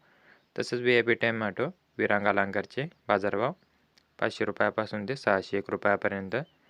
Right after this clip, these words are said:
ते सुपर क्वालिटी मालाचे बाजार होते मित्रांनो, पाचशे रुपयापासून ते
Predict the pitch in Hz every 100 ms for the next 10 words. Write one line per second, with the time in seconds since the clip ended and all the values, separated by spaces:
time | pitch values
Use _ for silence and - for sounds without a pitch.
0 | _ _ _ 110 107 107 - 107 - 107
1 | 104 98 104 101 95 95 101 98 95 90
2 | 95 98 95 92 92 - _ _ _ _
3 | _ - 98 - - 95 101 - 107 101
4 | 98 131